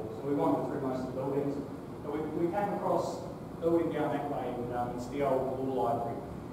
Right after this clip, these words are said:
And inside there is actually the vault. And the vault is what they used in nineteen fifty to store the government data. So if you look at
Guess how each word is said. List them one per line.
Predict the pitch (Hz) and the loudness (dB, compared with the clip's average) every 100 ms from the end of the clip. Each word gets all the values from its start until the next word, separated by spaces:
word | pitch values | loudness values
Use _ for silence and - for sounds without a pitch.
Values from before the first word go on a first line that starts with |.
| - | -4
And | 294 175 | 0 2
inside | - 180 170 - 156 | 2 2 4 4 2
there | 151 147 | 2 2
is | 143 | 0
actually | 156 - 147 143 | 0 -2 -2 -2
the | 139 | 0
vault. | 139 139 131 - - - - | 2 4 2 0 -4 -8 -4
And | 143 | -2
the | 143 | 0
vault | 170 202 294 - | 4 4 2 0
is | - | -4
what | 165 165 143 | -4 -4 -4
they | 135 147 | -4 -2
used | 151 156 - | -2 -4 -4
in | 127 | -2
nineteen | 147 165 165 143 139 | 2 4 2 2 0
fifty | - 165 - - | -2 -4 -4 -6
to | - - - - - - | -6 -6 -8 -10 -8 -8
store | - 190 170 160 151 | -4 2 4 4 2
the | 139 | 2
government | 143 135 - - | 0 0 -2 -4
data. | 131 - - - - - - - - - - | -6 -6 -8 -8 -10 -10 -10 -8 -8 -8 -6
So | - | -4
if | - | -2
you | 170 | 0
look | |
at | 185 | 2